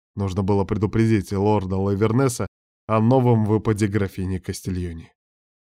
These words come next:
Не затягивая, леди Стоукс вышла из клуба, махнула рукой Кэбману и поехала в особняк герцога Ратлинского.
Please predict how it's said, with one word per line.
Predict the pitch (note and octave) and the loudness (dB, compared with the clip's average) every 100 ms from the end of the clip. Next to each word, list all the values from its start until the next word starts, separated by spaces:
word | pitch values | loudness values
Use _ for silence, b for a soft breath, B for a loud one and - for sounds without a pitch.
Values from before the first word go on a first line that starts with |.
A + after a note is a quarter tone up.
| _ _ _ _ | _ _ _ _
Не | A2 A2+ | 0 2
затягивая, | A#2+ B2 D3+ B2 G#2+ G2+ | 2 4 4 4 4 4
леди | A#2 C3+ | 2 2
Стоукс | A#2+ C#3+ C#3+ B2+ - | 0 4 4 4 0
вышла | A2 B2 A#2 | 0 2 2
из | G#2+ - | 2 2
клуба, | B2+ C#3+ A#2+ | 0 2 4
махнула | G#2+ - B2+ B2 A2+ | 2 2 2 4 2
рукой | G#2+ B2 A#2 | 2 2 2
Кэбману | - A#2+ C3+ C#3+ C#3+ D3+ C#3+ _ _ _ | 0 0 2 2 2 2 -2 _ _ _
и | B2 | 0
поехала | B2+ C3 F3 D#3+ C3+ | 4 4 6 4 4
в | A#2 | 4
особняк | A#2+ G#2 B2 A#2 | 2 2 2 2
герцога | G#2+ G#2 A2 G2+ | 0 0 -2 0
Ратлинского. | G#2+ F#2+ F#2+ F2 - - | 0 0 -4 -6 -8 -14